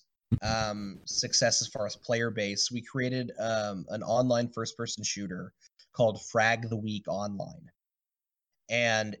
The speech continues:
it was just an arena shooter. Um, it could, it, the, the cool thing about the server is it could support, I believe, one, one or two hundred players at a time.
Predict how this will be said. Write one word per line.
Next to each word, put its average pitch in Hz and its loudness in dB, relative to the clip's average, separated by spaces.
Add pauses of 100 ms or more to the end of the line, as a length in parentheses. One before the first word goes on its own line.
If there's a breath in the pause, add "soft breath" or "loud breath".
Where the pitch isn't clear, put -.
it 120 -6
was 110 2
just 139 -2
an 127 4
arena 127 2
shooter. 107 -2 (140)
Um, 107 -2 (120)
it 110 -4
could, 110 -4 (340 soft breath)
it, 143 0
the, 147 2
the 156 2
cool 285 6
thing 247 4
about 165 6
the 151 -2
server 175 4
is 123 0
it 117 -6
could 120 -10
support, 170 2 (560 soft breath)
I 123 2
believe, 139 6
one, 147 6 (100)
one 151 8
or 180 6
two 143 2
hundred 135 2
players 113 2
at 101 -4
a - -8
time. - -10